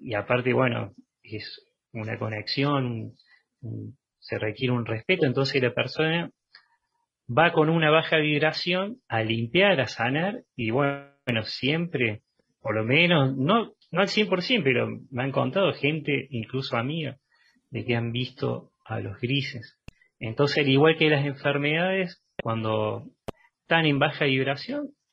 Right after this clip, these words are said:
conectan. Hace poco me enteré de una persona famosa en Argentina que, bueno, después falleció, dijo que le pareció horrible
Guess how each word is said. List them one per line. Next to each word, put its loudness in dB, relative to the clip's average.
conectan. -4
Hace -2
poco 4
me 0
enteré 0
de 0
una -2
persona -2
famosa -4
en -4
Argentina 0
que, 2
bueno, 4
después -2
falleció, -6
dijo 0
que -2
le -4
pareció 0
horrible 0